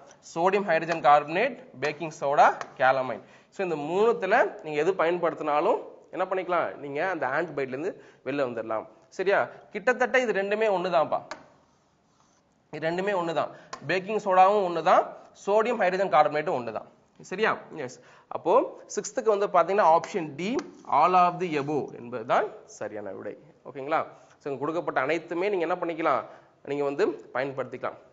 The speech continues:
ஏன்னா எறும்பு உடைய கொடுக்குல வந்து பாத்தீங்கன்னா ஃபார்மிக் ஆசிட் அப்படின்னு சொல்லிட்டு ஒரு ஆசிட் வந்து இருக்கும்.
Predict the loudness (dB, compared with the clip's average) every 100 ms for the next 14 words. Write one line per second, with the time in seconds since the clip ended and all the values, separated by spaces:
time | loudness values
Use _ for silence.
0 | _ -6 -2 0 0 -4 -18 _ _ _
1 | 0 6 8 8 8 10 10 6 -2 -2
2 | 0 2 2 2 0 0 -2 -2 -2 -2
3 | -2 -8 -20 _ _ _ _ _ _ _
4 | _ -6 0 2 2 2 0 0 -8 -8
5 | -8 -10 -4 -4 -4 -8 -4 -2 -2 -4
6 | -10 -8 -8 -6 -8